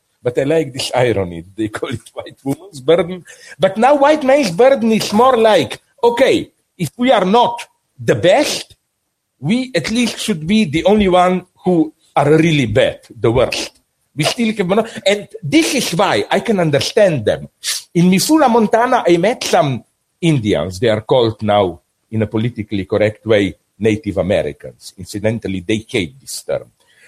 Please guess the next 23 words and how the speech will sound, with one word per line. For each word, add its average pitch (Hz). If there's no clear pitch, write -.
Uh, 113
you 139
know 135
my 98
old 90
joke, 85
no, 95
it's 92
wonderful. 85
You 101
know 127
what 131
they 110
told 92
me? 71
They 127
told 175
me, 147
"We 156
much 185
prefer 156
the 110
term 127